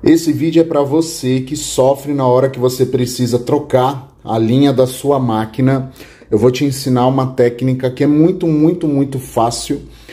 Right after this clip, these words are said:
É um nó especial que a gente usa na costura, que eu já vi muitas costureiras usando, que trabalha com máquina industrial.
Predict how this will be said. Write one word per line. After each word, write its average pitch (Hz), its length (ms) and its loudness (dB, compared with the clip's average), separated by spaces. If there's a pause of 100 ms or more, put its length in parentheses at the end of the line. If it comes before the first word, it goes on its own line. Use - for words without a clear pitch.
(160)
É - 80 0
um 160 220 2
nó 135 320 2 (100)
especial 117 720 0
que 123 100 -2
a - 20 0
gente 123 320 0
usa 123 340 2
na 117 120 2
costura, 117 680 0 (460)
que 131 120 0
eu 156 220 4
já 156 160 4
vi 151 160 -2
muitas 185 460 2
costureiras 135 800 2
usando, 120 480 0
que 127 140 -4
trabalha 113 380 2
com 113 120 -4
máquina 113 400 2
industrial. 107 840 0